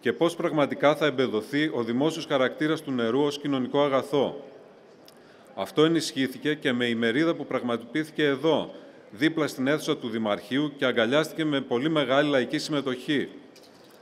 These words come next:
Σε αυτή την ημερίδα απαντήθηκαν κρίσιμα ζητήματα για να αποκτήσει συνέχεια και σταθερότητα ο αγώνας. Δεν φτάνει να λέμε όχι στην ιδιωτικοποίηση,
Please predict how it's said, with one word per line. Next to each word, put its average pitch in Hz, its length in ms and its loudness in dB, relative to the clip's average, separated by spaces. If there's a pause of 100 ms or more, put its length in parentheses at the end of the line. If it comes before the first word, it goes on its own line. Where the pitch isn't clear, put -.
(120)
Σε - 140 -4
αυτή 165 200 2
την 165 160 0
ημερίδα 139 680 2
απαντήθηκαν 147 640 0
κρίσιμα 151 440 0
ζητήματα 127 760 -2 (460)
για 117 140 2
να 120 100 2
αποκτήσει 160 440 0
συνέχεια 143 440 2
και 151 100 -4
σταθερότητα 143 600 2
ο 139 100 6
αγώνας. 139 680 2 (560)
Δεν 151 140 0
φτάνει 170 320 2
να 147 140 4
λέμε 131 280 4
όχι 127 120 4
στην 127 160 -4
ιδιωτικοποίηση, 123 1080 0